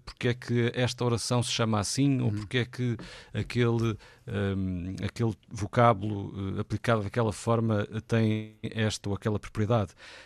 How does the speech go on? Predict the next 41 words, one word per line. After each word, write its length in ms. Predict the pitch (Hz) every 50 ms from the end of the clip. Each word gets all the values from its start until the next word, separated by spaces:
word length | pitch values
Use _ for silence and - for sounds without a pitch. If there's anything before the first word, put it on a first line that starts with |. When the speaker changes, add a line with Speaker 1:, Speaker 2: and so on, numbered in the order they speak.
| -
Speaker 1:
Era 220 | - 113 113 113 113
a 60 | 123
isso 140 | 123 123 -
que 80 | -
me 60 | 113 104
referia. 460 | - - - 98 101 95 87 85 - - - - - - - - -
Mas, 300 | 143 170 175 - - - 90
eh, 180 | 160 160 160 156
estamos 280 | 143 - 180 175 156 170
a 20 |
aproximar-nos 680 | 160 160 151 - 151 143 120 113 110 - - - - -
do 100 | - 113
final 340 | - - 131 117 107 107 107
da 220 | 101 92 104 104 98
conversa, 560 | - - 110 101 90 117 139 135 - - 123
bem 200 | 101 85 98 101 95
esti-, 320 | - - - - - - -
estimulante, 680 | - - - 113 107 110 110 107 107 98 - - - - -
interessante 680 | 160 139 123 - - - - 139 123 117 107 - - - -
e 100 | 156 131
inesgotável, 720 | 131 131 113 98 101 117 - - 123 131 131 120 135 127 - - - - - - - - - _
mas 120 | 135 139 147
eu 40 | 175
gostava 260 | 135 117 180 175 180
de 60 | 165 143
vos 100 | - -
fazer 260 | - 175 151 170 170
um 60 | 175
desafio, 360 | 151 165 170 - - 156 143
começando 460 | 135 - 131 117 - - 127 127 127
por 120 | 127 - -
si, 200 | - - 123 120
Regina 300 | 107 101 92 98 98 95
Duarte, 320 | 90 92 98 87 - - -
se 60 | -
estiver 360 | - - 107 90 101 101 95
de 80 | 90 113
acordo, 460 | 113 - - 92 82 82 - - - -
que 120 | - 123
era 240 | 131 139 151 156 135 - - - - - - - - _
revelar-nos 1040 | - 127 135 151 135 147 156 151 151 151 160 160 156 165 165 165 156 - - - -